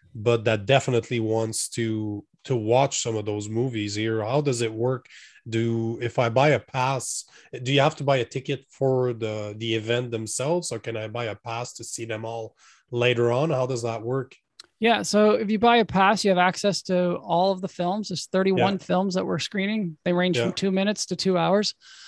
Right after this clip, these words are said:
Speaker 2: And, uh, the films are arranged into about twelve or thirteen blocks. And each block is about ninety minutes of film time. So
Speaker 1: Okay.
Speaker 2: one, one block may be one feature film, or it may be five short films.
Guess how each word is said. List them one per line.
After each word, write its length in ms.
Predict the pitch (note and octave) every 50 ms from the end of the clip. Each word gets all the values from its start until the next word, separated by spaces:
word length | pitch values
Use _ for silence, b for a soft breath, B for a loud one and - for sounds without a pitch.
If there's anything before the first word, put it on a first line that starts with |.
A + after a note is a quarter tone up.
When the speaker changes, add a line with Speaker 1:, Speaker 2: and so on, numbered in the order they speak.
| B B B B B _
Speaker 2:
And, 460 | - E3+ E3+ E3+ E3 E3 E3 E3 D3+ F3+
uh, 360 | - - D#3+ D#3+ E3 E3+ F3
the 120 | F3 F3
films 380 | - - G3+ G#3 G#3+ A3 G3 G3
are 200 | G#3 G3+ G3 F#3+
arranged 380 | F3+ F3+ F3+ F#3 F#3 E3 - F#3
into 200 | F3+ E3 F3 F3+
about 260 | E3 F3 F3+ F3 -
twelve 320 | - - F#3 G3 G3+ F#3+
or 40 | F#3
thirteen 400 | - - F#3 F3+ - F#3+ F#3+ F3 D#3+
blocks. 460 | D#3+ E3 E3+ F#3+ G#3+ - - - - b b b b b b b b
And 100 | F3 F3+
each 200 | G3+ G#3 - -
block 280 | - E3+ E3+ F3+ F3+ -
is 80 | F#3+ E3
about 200 | E3+ F3 F#3 F3+
ninety 280 | E3 E3 E3+ E3+ F3
minutes 440 | F3 E3+ E3 F#3 G3+ - - - - - -
of 200 | F#3 D#3 D3 -
film 240 | - - F3 F3+ F3+
time. 320 | - F#3+ G3 G#3+ A#3 A3 - b b b b b b b _
So 140 | - - F3+ E3+
Speaker 1:
Okay. 240 | E3 D#3+ E3 F3
Speaker 2:
one, 240 | E3 F#3+ G3+ - -
one 180 | F#3+ G3 G3 F3+
block 280 | F3 F3+ F#3 F3+ -
may 160 | - F3+ F3+ F3
be 120 | F3+ E3+
one 220 | D#3+ E3+ F3+ F3+
feature 280 | - - F#3 F3 - G3
film, 320 | - - A#3 A#3 A#3 A#3 A3
or 180 | - F#3 F3 E3+
it 40 | -
may 160 | E3+ E3+ F3
be 200 | E3 F3 E3+ E3
five 420 | - - - F3 F3 F3 F3 E3 -
short 260 | - E3+ E3+ - -
films. 340 | - - - F#3+ - -